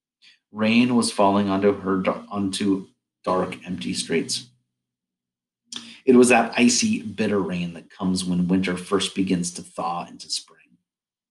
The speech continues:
Crystal knocked and the husband cracked the door without unlatching the chain. The house was on Fourteenth and Burleigh, in one of the most crime-ridden areas of the city.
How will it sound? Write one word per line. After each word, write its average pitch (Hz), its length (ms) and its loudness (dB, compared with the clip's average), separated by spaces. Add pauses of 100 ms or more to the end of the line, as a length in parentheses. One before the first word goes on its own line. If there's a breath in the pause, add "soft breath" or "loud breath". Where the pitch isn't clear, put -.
(500)
Crystal 123 300 2
knocked 110 400 4
and 104 100 0
the 98 60 0
husband 104 380 -4
cracked - 320 -10
the 98 80 -8
door 95 180 2
without 95 400 0
unlatching 90 640 -2
the 87 60 -4
chain. 90 500 -4 (800)
The 113 80 -2
house 113 360 0
was 107 120 -2
on 101 220 4
Fourteenth 101 600 -2
and 92 160 -2
Burleigh, 90 460 2 (680 loud breath)
in 113 100 -2
one 110 140 -2
of 101 60 -2
the 104 60 2
most 101 320 0
crime-ridden 101 760 0
areas 95 380 0
of 90 160 0
the - 80 -8
city. 92 460 0